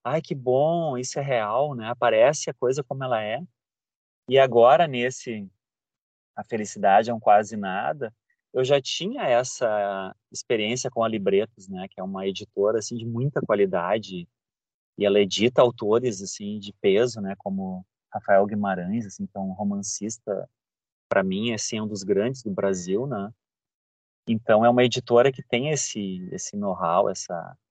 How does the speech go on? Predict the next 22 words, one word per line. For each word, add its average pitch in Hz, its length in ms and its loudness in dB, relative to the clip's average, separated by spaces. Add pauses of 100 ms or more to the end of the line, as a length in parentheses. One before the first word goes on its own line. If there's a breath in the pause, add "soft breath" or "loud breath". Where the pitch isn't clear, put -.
(640)
experiência, 98 840 -2 (720)
e 107 160 -2
entende 151 720 2
isso 175 420 2
e, 170 260 -2
e 139 60 0
tem 151 200 0
abertura 170 560 6
pro 135 220 2
autor. 107 600 2 (920)
Porque - 140 -12
tem 123 160 -8
editoras 135 460 -2
que - 100 -14
não 135 120 -8
têm 135 140 -10
essa 170 220 -8
abertura, 101 580 -6
né? 92 100 -8
Elas 95 200 -8
têm 113 160 -4
aquela, 117 440 4